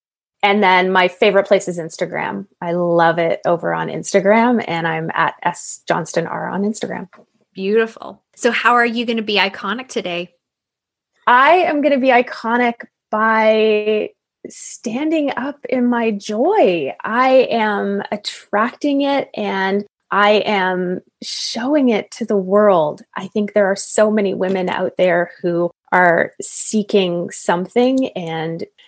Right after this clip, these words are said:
Speaker 1: learning how to attract that joy is gonna be such a win for them. I'm just gonna show up and be an example of that today.
Speaker 2: Good for you. I love it.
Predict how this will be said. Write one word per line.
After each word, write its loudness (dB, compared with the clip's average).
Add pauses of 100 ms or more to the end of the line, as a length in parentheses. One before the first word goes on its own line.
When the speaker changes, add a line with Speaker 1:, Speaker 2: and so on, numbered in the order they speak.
(220)
Speaker 1:
learning 4
how -2
to 4
attract 0
that 0
joy -2
is -4
gonna -2
be -2
such -4
a 4
win -2
for -2
them. -4 (340)
I'm 0
just -2
gonna -4
show 4
up 4
and -2
be 0
an -2
example -2
of -2
that -2
today. -4 (600)
Speaker 2:
Good -4
for -16
you. -10 (220)
I -2
love -8
it. -8